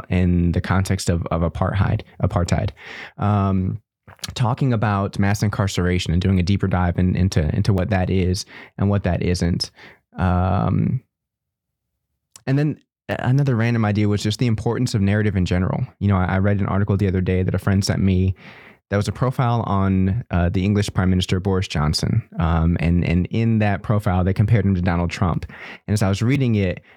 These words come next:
a theme kept coming up about the importance of narrative. Um, and so thinking about the ways that Boris has used narrative in the U K,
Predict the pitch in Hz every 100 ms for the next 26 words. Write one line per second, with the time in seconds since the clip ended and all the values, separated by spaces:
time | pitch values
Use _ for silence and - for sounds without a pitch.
0 | - - 104 123 117 117 - 120 107 -
1 | 98 92 92 87 110 98 104 90 92 90
2 | 87 82 - - - 82 82 87 92 101
3 | 123 120 107 101 95 95 95 90 - 107
4 | 101 101 - - - - 90 95 98 107
5 | - 98 98 95 92 90 92 92 87 -
6 | 107 101 104